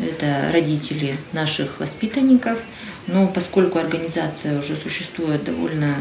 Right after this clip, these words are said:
долгий период времени, то есть развились активные общественные связи с органами государственной власти и другими общественными организациями,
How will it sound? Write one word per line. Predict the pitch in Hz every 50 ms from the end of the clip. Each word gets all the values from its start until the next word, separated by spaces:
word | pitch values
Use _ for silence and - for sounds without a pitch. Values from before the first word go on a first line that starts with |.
| - - - - - - - 147 147
долгий | 175 170 160 151 156 151
период | - 165 165 156 156 147 143
времени, | - - - 233 247 247 247 240 233 226 226 220 214 214
то | -
есть | 165 156 -
развились | 170 170 165 165 175 170 175 170 - 165
активные | 156 - - 185 165 156 156 151
общественные | 147 147 - - 151 156 - - 151 151 147 147 143
связи | 147 - 175 190 208 220 226 208 208 214 208 202 202 202 -
с | - -
органами | 175 170 156 165 156 151 151 147 147
государственной | 147 151 147 151 165 160 156 156 156 - - 151 151 147 147
власти | 147 151 160 160 160 156 - -
и | 147
другими | 143 - 147 151 185 220 233 220
общественными | 202 - - 208 208 208 - - 190 190 190 185 185
организациями, | 175 175 185 180 180 175 175 185 185 175 180 - - 175 165 165 160 -